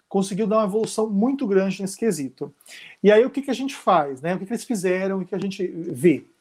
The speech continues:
É, próximo ali em São Miguel, entre São Miguel e Ermelino Matarazzo, não sei se você conhece ali a região,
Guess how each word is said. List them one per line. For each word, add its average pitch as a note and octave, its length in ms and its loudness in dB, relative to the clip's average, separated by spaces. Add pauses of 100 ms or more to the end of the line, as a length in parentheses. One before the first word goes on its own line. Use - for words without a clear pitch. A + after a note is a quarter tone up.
(560)
É, E3 880 4 (500)
próximo G#3+ 520 2
ali D#3 200 -2 (180)
em D#3+ 300 -14
São E3 180 0
Miguel, D#3+ 360 4
entre E3+ 220 -2
São E3 200 0
Miguel D3+ 420 4
e D3+ 40 2
Ermelino D3 380 -4
Matarazzo, C#3+ 640 0
não B2+ 80 -20
sei D3 100 -10
se - 80 -12
você C#3+ 180 -16
conhece C#3 380 -12
ali C3+ 160 -6
a B2 40 -8
região, C3+ 440 -2